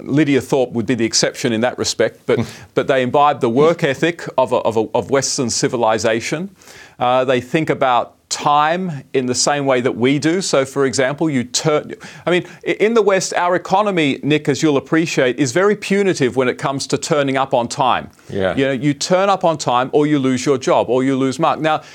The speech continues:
Speaker 1: that is something that's a little looser when you go, I mean, my wife and I spent three months in the Mediterranean. My wife's of Greek extraction, and she will, she will tell you that Greeks don't think quite the same way about time. You know, they tend to prioritize family and community over,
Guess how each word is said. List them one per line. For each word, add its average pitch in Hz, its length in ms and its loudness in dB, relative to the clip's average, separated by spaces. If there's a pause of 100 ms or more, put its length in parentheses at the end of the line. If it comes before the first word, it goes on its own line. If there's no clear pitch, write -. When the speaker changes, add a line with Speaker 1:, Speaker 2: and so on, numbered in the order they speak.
(180)
Speaker 1:
that 190 300 0
is 220 120 2
something 175 440 0
that's 156 220 0
a 165 80 2
little 202 280 2
looser 208 480 2
when 151 180 0
you 147 100 2
go, 147 260 2
I 151 40 -2
mean, 151 140 -6
my 160 120 2
wife 180 280 2
and 170 80 0
I 147 60 2
spent 139 300 -4
three 170 200 2
months 147 240 -2
in 147 80 0
the 139 80 -2
Mediterranean. 135 840 0
My 117 100 4
wife's 135 440 0
of 113 120 -8
Greek 160 260 0
extraction, 113 640 -2
and 117 140 -4
she 165 120 0
will, 151 280 -2
she - 160 0
will 165 120 -2
tell 196 300 -2
you 92 200 -2 (220)
that 151 160 0
Greeks 240 280 0
don't 247 260 0
think 226 260 -2
quite 214 260 2
the 175 80 -2
same 180 280 0
way 185 200 2
about 139 300 0
time. 160 440 0 (300)
You 147 60 -2
know, 147 80 2
they 180 180 2
tend 196 260 -2
to 175 60 -2
prioritize 156 840 2
family 147 380 0
and 127 100 -2
community 135 580 0
over, 123 500 2